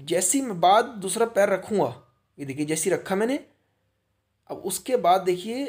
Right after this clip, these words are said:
पैर रखने के बाद मेरा पैर कितना ऊपर चले जाएगा, तब मेरा दूसरा पैर उठेगा। हाथ नहीं लग रहे हैं फर्श पे, देखिए दोस्तों,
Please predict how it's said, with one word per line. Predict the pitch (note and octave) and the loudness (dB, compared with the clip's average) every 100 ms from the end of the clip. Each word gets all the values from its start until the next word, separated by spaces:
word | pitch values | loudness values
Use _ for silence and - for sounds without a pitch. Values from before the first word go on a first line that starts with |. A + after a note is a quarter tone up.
| - _ | -10 _
पैर | G3 | -2
रखने | G3 G3+ G3+ | -2 -6 -4
के | G3 | -2
बाद | F3+ | 0
मेरा | G3+ G#3+ | -2 0
पैर | F#3+ F#3 | 2 0
कितना | - - G#3+ | -4 -6 -6
ऊपर | G3 G#3+ | -2 -2
चले | G#3+ E3 | -2 0
जाएगा, | D3 A2+ C3+ | -2 -2 -8
तब | - G3+ | -6 -4
मेरा | G#3 G3+ | -2 -4
दूसरा | F3 F#3 | -2 -2
पैर | F3 F3 | 0 -2
उठेगा। | C#3 A2 B2 | -4 -10 -2
हाथ | E3+ F3+ | 0 0
नहीं | G#3 | 0
लग | F#3 | 0
रहे | F#3+ | 0
हैं | G3+ | -2
फर्श | G3 - | -4 -4
पे, | G3 | -4
देखिए | E3 F3+ | -4 -4
दोस्तों, | D#3+ D3 C#3+ | -6 -6 -8